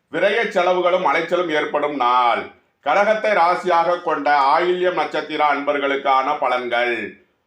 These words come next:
பண விஷயங்களில் பகையும் அதிக அலைச்சலும் ஏற்படினும் எதிர்பார்த்த ஆதாய பலன் கிட்டும் ஒரு சிறப்பான நாள். கடக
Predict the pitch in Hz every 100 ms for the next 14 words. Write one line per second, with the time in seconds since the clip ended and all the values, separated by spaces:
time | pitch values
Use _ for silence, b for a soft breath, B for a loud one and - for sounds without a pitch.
0 | _ _ - 151 214 226 185 196 196 185
1 | 180 180 175 175 160 160 165 175 - _
2 | - - 156 202 202 156 175 175 175 165
3 | 151 147 143 139 135 139 - _ 131 160
4 | 202 196 190 190 190 151 160 165 165 175
5 | 160 156 156 147 160 156 143 135 135 139
6 | 143 135 143 123 120 123 113 92 - _
7 | _ _ _ _ _ _ _ _ _ _
8 | _ _ _ _ _ _ _ 123 165